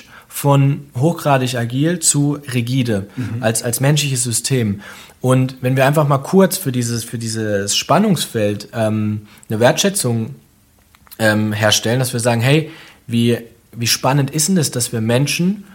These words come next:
Speaker 1: uns an die neue Umwelt ver-, ähm, anpassen können und
Speaker 2: Mhm.
Speaker 1: gleichzeitig aber wir bleiben und starr bleiben und im
Speaker 2: Mhm.
Speaker 1: Kern das Gleiche bleiben. Und mit dem Mindset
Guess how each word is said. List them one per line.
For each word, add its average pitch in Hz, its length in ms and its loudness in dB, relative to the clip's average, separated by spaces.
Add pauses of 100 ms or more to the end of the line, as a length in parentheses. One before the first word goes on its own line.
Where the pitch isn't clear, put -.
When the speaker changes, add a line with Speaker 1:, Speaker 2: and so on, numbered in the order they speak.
(340)
Speaker 1:
uns 139 300 2 (720)
an 165 200 4
die 175 140 6
neue 143 260 6
Umwelt 127 320 0
ver-, - 220 -6
ähm, 110 400 -4
anpassen 120 580 0
können 117 240 -4
und 131 140 -2
Speaker 2:
Mhm. - 40 -8
Speaker 1:
gleichzeitig 147 1000 -2 (320)
aber 127 460 2 (100)
wir 160 340 4
bleiben 101 440 -2
und 104 120 -4
starr 147 320 2
bleiben 113 220 -2
und 107 100 -6
im 107 80 -4
Speaker 2:
Mhm. 107 60 -6
Speaker 1:
Kern 147 280 4
das 131 160 0
Gleiche 131 280 0
bleiben. 104 280 -6
Und 107 80 -4
mit 113 160 -4
dem 170 180 4
Mindset 196 520 2